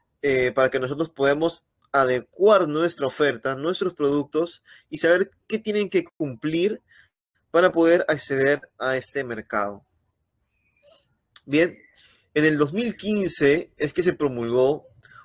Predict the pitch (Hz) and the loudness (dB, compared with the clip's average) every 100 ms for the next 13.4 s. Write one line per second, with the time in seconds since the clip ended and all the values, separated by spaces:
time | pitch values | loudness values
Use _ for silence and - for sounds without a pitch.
0 | _ 165 208 208 151 139 160 170 180 175 | _ 0 4 4 4 4 4 4 4 0
1 | 135 117 143 143 151 135 127 139 151 170 | -2 -2 0 0 0 0 -2 -4 0 2
2 | 175 147 135 151 160 131 143 147 147 147 | 2 2 2 0 0 -2 -2 -2 -2 -4
3 | 170 170 135 143 156 156 127 117 139 135 | -2 0 0 -2 -2 -6 -4 0 0 0
4 | 160 - 170 175 156 160 143 120 - 139 | -2 -2 0 2 2 -2 -4 -6 -2 -2
5 | 139 123 117 135 110 113 - _ _ _ | 0 -2 -4 -8 -10 -12 -14 _ _ _
6 | _ _ _ _ _ _ _ _ _ _ | _ _ _ _ _ _ _ _ _ _
7 | _ 139 127 123 123 120 120 113 _ _ | _ 2 4 4 2 0 -2 -8 _ _
8 | _ _ _ _ _ _ _ _ - 135 | _ _ _ _ _ _ _ _ -6 0
9 | 139 156 151 151 _ _ _ - 139 147 | 0 2 2 2 _ _ _ -4 -2 0
10 | 143 147 143 135 - _ _ _ - 165 | 0 2 2 0 -6 _ _ _ -6 0
11 | 147 - 147 151 147 143 123 120 123 127 | 0 0 0 -2 -2 -4 -4 -4 -4 2
12 | 135 165 170 151 151 143 - 135 127 123 | 4 4 2 2 0 0 -8 -2 0 0
13 | 123 135 131 117 | -2 -2 -2 -4